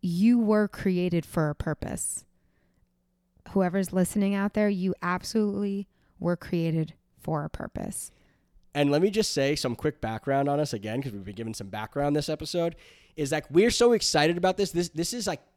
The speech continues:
Speaker 2: new for us for the most part. I mean,
Speaker 1: Yes.
Speaker 2: we just got, uh, we just became, like, believers a f-, couple years ago, which in, um,
Speaker 1: Two thousand seventeen.
Speaker 2: yeah, this isn't, like, something that we were raised with,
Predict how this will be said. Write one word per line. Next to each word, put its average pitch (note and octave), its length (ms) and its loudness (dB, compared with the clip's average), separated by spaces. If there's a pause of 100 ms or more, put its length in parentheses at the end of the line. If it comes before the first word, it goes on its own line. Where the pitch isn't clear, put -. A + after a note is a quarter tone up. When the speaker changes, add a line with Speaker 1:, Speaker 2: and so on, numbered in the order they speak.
Speaker 2:
new D3+ 320 10
for A2 300 0
us F2+ 200 -12
for - 140 -4
the C3 80 0
most B2+ 300 -2
part. F#2+ 300 -10
I C#3 100 0
mean, C#3 200 2
Speaker 1:
Yes. B2+ 60 -4
Speaker 2:
we E3 160 4
just F#3+ 320 -2
got, D3 300 -4 (200)
uh, A#2 380 -6
we C#3 260 -4
just D3 320 -6
became, C#3 380 -4
like, B2 220 -6
believers A#2 720 -6 (360)
a - 40 -18
f-, - 220 -20 (100)
couple B2+ 220 -4
years B2 240 -2
ago, G2 200 -10
which G#2+ 220 -10
in, A2+ 240 -10
um, G2+ 60 -14 (360)
Speaker 1:
Two - 160 -4
thousand G#3+ 440 0
seventeen. F#3+ 580 0
Speaker 2:
yeah, E3 60 -2
this E3 120 -4
isn't, E3+ 220 -2
like, E3+ 200 -2
something D#3+ 440 2
that C#3 260 0
we C3+ 300 4
were B2 220 2
raised B2+ 420 2
with, C3 360 0